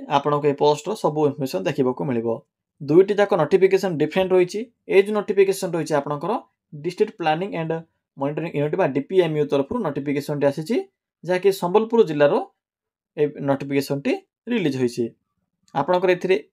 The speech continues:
ଏବିଏଫ୍ ବା ଆପଣଙ୍କର ବ୍ଲକ ଫେଲୋ ଅଫିସର ପାଇଁ ଭେକେନ୍ସି ରହୁଛି। ଏଥିପାଇଁ ଆପଣଙ୍କର ଲାଷ୍ଟ ଡେଟ୍ ରହୁଛି ବାଇଶ ଅଗଷ୍ଟ ଦୁଇ ହଜାର ଚବିଶ।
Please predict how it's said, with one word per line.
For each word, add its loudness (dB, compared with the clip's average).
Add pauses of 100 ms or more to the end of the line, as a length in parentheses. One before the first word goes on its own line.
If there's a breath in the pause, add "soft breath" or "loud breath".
ଏବିଏଫ୍ 4
ବା 2
ଆପଣଙ୍କର -2
ବ୍ଲକ 4
ଫେଲୋ 0
ଅଫିସର -4
ପାଇଁ -4
ଭେକେନ୍ସି -4
ରହୁଛି। 0 (500)
ଏଥିପାଇଁ 2
ଆପଣଙ୍କର 2
ଲାଷ୍ଟ 4
ଡେଟ୍ 2
ରହୁଛି 4 (640)
ବାଇଶ 4
ଅଗଷ୍ଟ 2
ଦୁଇ -2
ହଜାର -2 (380)
ଚବିଶ। -2